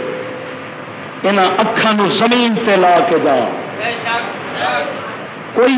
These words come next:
پتہ نہیں کیڑے قدم دے رب دے محبوب دی رضا پئی ہو، کوئی پتہ نہیں کس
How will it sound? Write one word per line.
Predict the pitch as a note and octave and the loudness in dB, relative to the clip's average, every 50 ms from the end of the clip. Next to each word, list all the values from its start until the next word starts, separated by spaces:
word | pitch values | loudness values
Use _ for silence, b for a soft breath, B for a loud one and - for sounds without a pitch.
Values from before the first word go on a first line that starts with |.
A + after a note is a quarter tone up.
| B3+ C4+ | 2 2
پتہ | C4 B3+ C4 C4 C#4+ C#4+ C#4 C4 | 2 2 4 4 4 4 4 4
نہیں | C4+ B3+ B3 A3+ F#3+ D3+ A2+ G#2 - - - - - - - - - - - - - - | 4 4 2 2 2 0 0 -2 -4 -6 -6 -8 -10 -10 -12 -12 -12 -12 -10 -10 -8 -2
کیڑے | - B3 C4 C#4 C4+ C4 A#3+ F3 - B3 | 2 4 6 6 6 6 6 6 4 4
قدم | B3 A#3 A#3+ B3+ B3 A#3 A3 G3+ | 4 4 4 4 2 2 2 4
دے | G#3 F#3 D3+ B2 A2+ - - - - - - - - - - - - - - - C3 C3+ | 4 4 4 2 0 -2 -6 -6 -8 -8 -10 -10 -12 -12 -12 -12 -14 -12 -8 -6 -2 2
رب | E3+ G#3 A#3+ G#3 A3+ F#3+ | 2 4 4 4 4 2
دے | A3 G#3+ G3+ G#3 | 2 2 2 2
محبوب | A3 A3 G3 F3+ F#3 A3+ A#3+ A3+ F#3+ E3+ F3 | 2 2 2 2 2 2 2 2 0 0 2
دی | G#3 F#3 G3+ | 2 4 4
رضا | G3+ F#3+ G#3 G3 F#3+ F#3 F#3 | 4 4 4 4 4 4 4
پئی | F3+ E3 D#3 D#3+ | 4 4 4 4
ہو، | C#3+ B2+ A2 A2+ A2+ - - - - - - - - - - - - - - - - - - - - - - - - G#3+ G#3 - - - - - - - - - | 2 2 2 0 -2 -4 -6 -8 -8 -10 -10 -10 -8 -6 -4 -2 -2 0 0 0 0 0 0 0 0 0 2 0 0 0 0 0 0 0 0 -2 -2 -2 -2 0
کوئی | G#3+ B3 C4+ C4+ - B3+ B3+ | 2 2 4 2 2 2 2
پتہ | C4+ C#4 C#4 D#4 D#4 D#4 C#4+ | 2 2 2 2 2 2 4
نہیں | C#4+ C4+ B3 G#3 D#3 B2 A#2 - - - - - - - - - - | 2 2 2 2 0 -2 -2 -4 -6 -8 -10 -10 -10 -12 -10 -6 0
کس | - E4 F4 F4 | 2 4 4 4